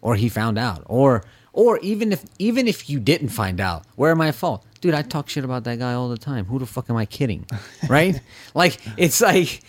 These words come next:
Speaker 1: I, I, I, I eliminate all the previous columns, right?
Speaker 2: Yeah.
Speaker 1: And I just look at myself.
Speaker 2: Oh, that's, that's cool. That's a cool structure of step four because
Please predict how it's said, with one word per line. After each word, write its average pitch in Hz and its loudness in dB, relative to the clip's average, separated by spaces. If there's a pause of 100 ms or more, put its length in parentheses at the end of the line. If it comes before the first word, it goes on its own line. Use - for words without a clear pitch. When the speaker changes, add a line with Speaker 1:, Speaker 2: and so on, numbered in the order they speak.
(580)
Speaker 1:
I, 156 4 (100)
I, 151 0 (160)
I, 143 0 (200)
I 143 0
eliminate 220 4
all 156 4
the 175 2
previous 120 -2
columns, 95 -8
right? 107 -4
Speaker 2:
Yeah. 92 -6 (200)
Speaker 1:
And 123 -4
I 131 -4
just 139 -10
look 139 -8
at 127 -8
myself. 120 -10 (100)
Speaker 2:
Oh, 95 -2
that's, 87 -6 (640)
that's 113 0
cool. 117 0
That's 110 -2
a 113 -8
cool 127 0
structure 107 0
of 87 -6
step 95 -4
four 113 0
because 92 -4